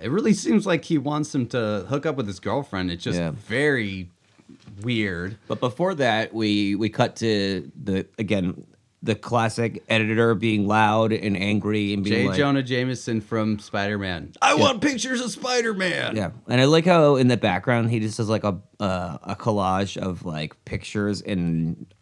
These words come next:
Speaker 2: like, newspaper headlines. I'm like, "What, what is that?" I
Speaker 1: Yeah,
Speaker 2: don't
Speaker 1: the, the, like, if <laughs> they were like, "Hey, we don't have all this stuff to make an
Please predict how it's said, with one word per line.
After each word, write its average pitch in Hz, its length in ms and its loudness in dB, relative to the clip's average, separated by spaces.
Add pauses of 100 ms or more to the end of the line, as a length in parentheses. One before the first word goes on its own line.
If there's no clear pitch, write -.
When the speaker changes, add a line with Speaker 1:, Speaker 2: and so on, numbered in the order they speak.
Speaker 2:
like, 95 240 -8
newspaper 95 600 -2
headlines. 98 480 -4
I'm 95 60 -8
like, 87 240 -6
"What, 139 200 -10 (200)
what 160 240 -2 (240)
is 156 380 -4
that?" 69 320 -10 (100)
I - 80 -6
Speaker 1:
Yeah, 120 160 -2
Speaker 2:
don't 92 300 -12
Speaker 1:
the, 135 180 -4 (160)
the, 123 220 -10
like, 117 200 -6 (440)
if 143 200 0
<laughs> - 540 -2
they 151 120 2
were 131 100 -2
like, 120 180 -4
"Hey, 247 260 2
we 220 200 -2
don't 254 160 4
have 202 180 -2
all 156 160 -2
this 165 180 -2
stuff 135 260 -4
to 151 100 -2
make 123 200 -2
an 117 200 -2